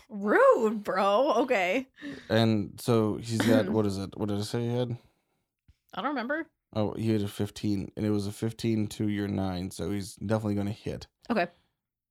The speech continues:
Speaker 2: So he gives it a hard thwack.
Speaker 1: Okay.
Speaker 2: Good thing, like, the gaunts on, but you still feel it.
Speaker 1: Mm-hmm.
Speaker 2: You can, your hand goes a little numb.
Speaker 1: Okay.
Speaker 2: Oof.
Speaker 1: Yep.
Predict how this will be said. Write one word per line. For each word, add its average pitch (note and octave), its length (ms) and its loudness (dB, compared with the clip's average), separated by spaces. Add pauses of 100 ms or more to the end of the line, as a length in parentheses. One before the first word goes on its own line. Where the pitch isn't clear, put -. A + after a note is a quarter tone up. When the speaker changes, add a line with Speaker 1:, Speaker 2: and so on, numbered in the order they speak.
(520)
Speaker 2:
So - 140 -4
he G2 200 -2
gives A2 180 0
it G#2+ 80 2
a - 40 -2
hard G#2 300 0
thwack. G2+ 460 -4 (380)
Speaker 1:
Okay. D#3 280 -6
Speaker 2:
Good G#2+ 140 -6
thing, G#2+ 140 -4
like, G#2 160 -4
the - 80 -14
gaunts G2 300 -6
on, G2 120 -6
but G2+ 140 -8
you B2+ 60 -6
still D3+ 180 2
feel A2+ 300 0
it. G2+ 140 -4 (180)
Speaker 1:
Mm-hmm. A3 260 0 (840)
Speaker 2:
You A2 100 -4
can, A2+ 180 2
your A2 100 4
hand A2+ 180 4
goes G#2+ 160 4
a G#2 40 2
little G#2+ 200 4
numb. G#2 440 4 (140)
Speaker 1:
Okay. G3 280 0 (1700)
Speaker 2:
Oof. - 60 -4
Speaker 1:
Yep. A3+ 140 0